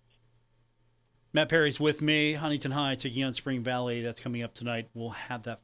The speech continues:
for you on multiple stations, on E S P N ninety-four point one and A M nine thirty, and on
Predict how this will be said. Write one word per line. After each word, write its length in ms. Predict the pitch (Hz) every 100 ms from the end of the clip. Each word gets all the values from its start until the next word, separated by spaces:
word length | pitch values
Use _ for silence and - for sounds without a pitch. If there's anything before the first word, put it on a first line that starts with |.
| -
for 180 | 117
you 160 | 113 113 - _ _ _
on 220 | 120 123
multiple 400 | 127 135 131 120
stations, 600 | - 147 143 139 151 156 -
on 260 | 127 120
E 160 | 131 127
S 120 | 127
P 160 | - 127
N 120 | 123
ninety-four 440 | 123 120 117 123
point 220 | 113 123 120
one 200 | 120 120
and 100 | 120
A 140 | 117
M 80 | 113
nine 200 | 113 107
thirty, 340 | 107 151 160 160 _ _ _
and 340 | 143 139 135 135 -
on 500 | 127 127 123 127